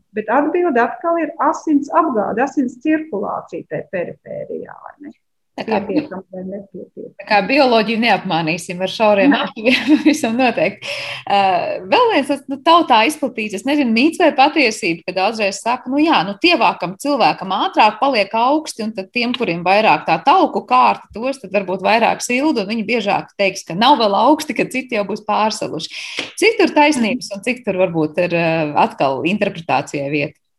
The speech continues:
Speaker 1: Jā, jā, protams, ir. Eh,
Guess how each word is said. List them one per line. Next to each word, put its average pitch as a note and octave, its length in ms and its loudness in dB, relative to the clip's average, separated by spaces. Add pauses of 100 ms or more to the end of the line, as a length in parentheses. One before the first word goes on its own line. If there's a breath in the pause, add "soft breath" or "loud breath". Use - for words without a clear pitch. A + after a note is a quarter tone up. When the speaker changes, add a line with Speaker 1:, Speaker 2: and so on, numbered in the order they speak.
(640)
Speaker 1:
Jā, A#3 400 -2
jā, A#3+ 160 -2
protams, D#4+ 580 -4
ir. G#3 200 -2 (180)
Eh, G3+ 260 -2